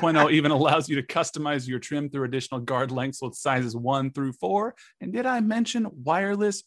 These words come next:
charging? The new wireless charging system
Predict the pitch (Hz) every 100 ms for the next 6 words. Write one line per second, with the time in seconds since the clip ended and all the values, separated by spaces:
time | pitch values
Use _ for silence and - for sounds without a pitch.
0 | - - 143 180 165 170 139 117 - 139
1 | 131 123 120 110 - 127 120 - 180 -
2 | 175